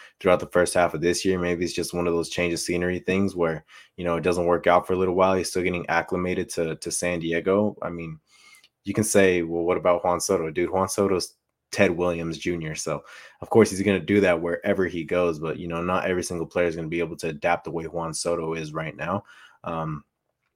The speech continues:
and massive props to Juan Soto. Ever since coming to San Diego, he's been everything he was advertised to be, gets on base consistently, walks consistently, is an amazing, one of the, like, when you don't have him on your team, you kinda take it for granted, but he has the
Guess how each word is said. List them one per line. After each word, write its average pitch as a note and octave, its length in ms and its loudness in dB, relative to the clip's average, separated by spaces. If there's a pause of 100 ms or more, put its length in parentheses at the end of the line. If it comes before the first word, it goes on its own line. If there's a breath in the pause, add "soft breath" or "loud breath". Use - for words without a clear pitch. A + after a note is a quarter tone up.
(120)
and F#2+ 100 2
massive F#2+ 360 2
props F2 260 2
to F2 80 -4
Juan E2+ 220 -2
Soto. E2+ 420 -4
Ever F2+ 240 -6
since - 500 -6 (100)
coming F#2 300 -2
to E2 80 -6
San F2 240 -2
Diego, E2+ 280 -2
he's E2 140 -4
been E2 380 -6 (560)
everything F2+ 500 2
he F2 100 -6
was E2 180 -6
advertised E2+ 580 -4
to D#2+ 60 -8
be, E2 160 -4
gets F2+ 280 0
on F2 160 0
base E2+ 220 -2
consistently, E2+ 680 -4
walks F2 400 2
consistently, E2+ 720 -4 (300 loud breath)
is F#2+ 280 2
an G2 120 0
amazing, F#2 800 4
one C3+ 180 8
of E3 80 6
the, D3+ 240 4 (380 loud breath)
like, C3+ 260 4 (320)
when C#3+ 220 10
you A#3 120 8
don't C3+ 440 6
have A#2 240 4
him C3+ 180 2
on A2+ 120 0
your G#2+ 120 4
team, A#2 320 0
you A2 100 4
kinda B2 240 -2
take - 220 -4
it - 100 -6
for G#2+ 80 0
granted, A2 400 0
but A2+ 140 0
he C3 180 0
has D3+ 320 -2
the C3 200 0